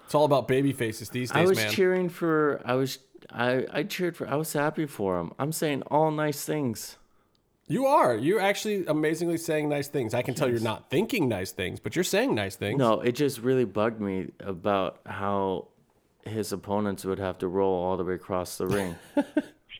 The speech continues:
Speaker 2: It really did. But I thought, uh, it is a really sweet shooting star press.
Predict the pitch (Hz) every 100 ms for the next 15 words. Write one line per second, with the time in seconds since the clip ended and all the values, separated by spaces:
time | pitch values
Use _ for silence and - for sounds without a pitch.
0 | _ _ _ _ - _ - 107 101 107
1 | 101 95 98 92 80 - _ - _ _
2 | _ _ - 127 117 - - _ - 107
3 | - 107 101 101 - 98 90 - 113 110
4 | 113 101 98 87 95 92 90 - 90 92
5 | - - 87 87 85 - 87 85 - 90
6 | 85 -